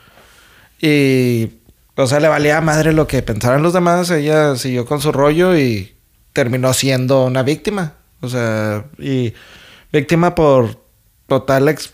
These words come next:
eh, explotación de parte de los papás y luego los managers, güey, y luego los paparazzis, güey.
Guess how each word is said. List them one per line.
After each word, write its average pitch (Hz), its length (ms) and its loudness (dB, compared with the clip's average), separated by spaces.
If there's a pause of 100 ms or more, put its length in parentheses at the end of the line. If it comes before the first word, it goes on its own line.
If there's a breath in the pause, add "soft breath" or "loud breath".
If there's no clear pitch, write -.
(120)
eh, 135 240 2
explotación 135 600 0
de 151 100 2
parte 160 280 2
de 170 60 6
los 165 160 2
papás 156 420 2
y 160 100 0
luego 139 300 4
los 135 240 2
managers, 143 640 0
güey, 113 220 -4
y 110 40 -4
luego 123 180 0
los 147 140 0
paparazzis, 135 720 0
güey. 127 140 -6